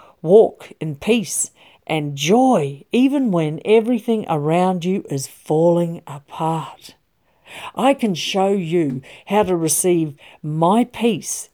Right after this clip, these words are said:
He says, "My peace I leave with you. My peace I give you. Not as the world gives, give I unto you." You see, he is outside of this world. And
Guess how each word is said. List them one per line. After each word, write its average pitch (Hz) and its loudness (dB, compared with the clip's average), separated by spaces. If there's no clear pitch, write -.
He 175 -6
says, 175 2
"My 156 0
peace 226 -4
I 170 0
leave 170 0
with 143 -8
you. - -8
My 151 -6
peace 220 -6
I 180 -2
give 156 0
you. 139 0
Not 165 2
as 262 0
the 247 2
world 196 4
gives, 143 0
give 147 2
I 135 0
unto 135 -8
you." - -12
You 143 -12
see, 185 0
he 220 4
is 175 6
outside 180 4
of 135 -2
this 131 -6
world. 139 -8
And 165 0